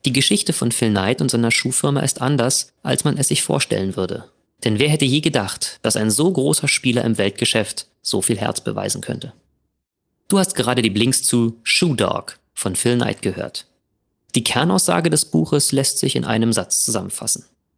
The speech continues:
Die Geschichte des Schuhgiganten Nike ist voll von hohen Hürden und ungewöhnlichen Ideen. Und der Erfolg des Unternehmens zeigt, dass es sich lohnt, an seinen Werten und Prinzipien festzuhalten, auch wenn das Business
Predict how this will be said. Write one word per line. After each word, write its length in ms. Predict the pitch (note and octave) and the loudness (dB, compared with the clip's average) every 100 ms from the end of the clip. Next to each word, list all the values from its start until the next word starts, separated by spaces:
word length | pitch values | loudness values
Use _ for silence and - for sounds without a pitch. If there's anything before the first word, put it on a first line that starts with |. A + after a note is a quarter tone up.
| _ - | _ -4
Die 80 | |
Geschichte 460 | B2+ B2 G#3 G#3+ E3+ | 0 2 0 0 0
des 140 | C#3+ | 0
Schuhgiganten 640 | - D#3 C#3 A#2+ A2+ A2+ A2 | 0 0 0 0 0 2 2
Nike 520 | G#2 - - A2 C3+ - - | 2 0 0 0 0 -8 -8
ist 200 | - - | -2 0
voll 240 | - D3 C3+ | 2 4 4
von 300 | - G2 G2 | 2 0 0
hohen 240 | C3+ C3 | 0 2
Hürden 380 | A2+ B2 B2 A#2 - | 2 2 2 0 -2
und 160 | A#2+ A2+ | -4 0
ungewöhnlichen 640 | A#2 A2 G2+ G2 G2 G2 | 2 2 2 2 0 0
Ideen. 480 | G2+ F#2 - - - _ _ | 0 -2 -2 -8 -16 _ _
Und 160 | - B2+ | 0 2
der 60 | |
Erfolg 420 | - - D#3+ G3 - | 2 2 2 2 2
des 120 | E3+ | 0
Unternehmens 640 | D3+ D3 C3 A#2+ A#2+ - | 2 2 4 2 2 0
zeigt, 520 | - A2+ G2 - - _ _ - | 0 2 2 -2 -8 _ _ -4
dass 140 | - | 0
es 120 | B2 | 2
sich 180 | B2 - | 0 2
lohnt, 540 | B2 A#2 F2+ E2 - - - | 2 2 0 -4 -10 -12 -10
an 120 | G#2+ | -4
seinen 320 | G2+ F#2 F#2 | -2 -2 -2
Werten 340 | G#2 B2 - B2+ | 2 2 2 0
und 140 | A#2+ | 0
Prinzipien 540 | - A#2 - B2+ A#2+ | 0 0 0 0 -2
festzuhalten, 840 | - A#2 - - G2 F#2+ - B2+ C3 _ _ | -2 -2 0 -2 -2 -2 0 -2 -2 _ _
auch 360 | - A#2 D#3+ - | -2 0 0 0
wenn 120 | D#3 | 0
das 200 | C#3 - | 0 0
Business 540 | A#2+ G#2+ A2 G#2+ - | 0 2 2 0 -2